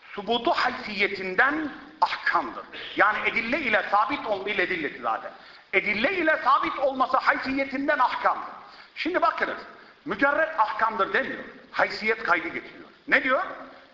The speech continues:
Ekliyor ona min haythu tubutiha bil edilleti. O ahkamın delillerle sabit olması haysiyetiyle ahkamdır. Bu ifadeyle,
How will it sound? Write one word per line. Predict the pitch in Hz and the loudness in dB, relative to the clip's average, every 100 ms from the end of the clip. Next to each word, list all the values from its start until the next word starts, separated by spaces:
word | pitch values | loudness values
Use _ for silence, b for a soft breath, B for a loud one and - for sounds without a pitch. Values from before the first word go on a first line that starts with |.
| _ _ | _ _
Ekliyor | 202 196 214 285 | -6 -2 0 2
ona | 240 185 | 2 0
min | 190 214 | 0 0
haythu | - 320 294 - | 2 2 0 -4
tubutiha | 269 330 285 240 302 330 - - 220 | -2 -2 0 4 6 4 0 -4 -4
bil | - 226 | -4 -4
edilleti. | 175 226 339 262 240 233 180 127 - - | 0 0 2 0 0 -2 -4 -4 -12 -2
O | 226 240 | 0 2
ahkamın | - - 220 214 302 403 302 - - | 0 2 2 4 0 -2 -6 -12 -4
delillerle | 165 185 175 175 392 403 381 - | -2 -2 0 2 4 2 -2 2
sabit | 320 349 359 359 | 2 2 -2 0
olması | 320 311 294 294 | 0 2 0 2
haysiyetiyle | 302 277 302 277 311 269 269 233 | 2 2 0 -4 -4 -4 0 2
ahkamdır. | 185 - 160 120 - - B B B _ | 2 0 -2 -4 -8 -18 B B B _
Bu | 139 415 | -2 0
ifadeyle, | 453 392 302 262 247 262 359 254 160 143 165 | 0 2 4 4 4 -2 -2 -2 2 2 0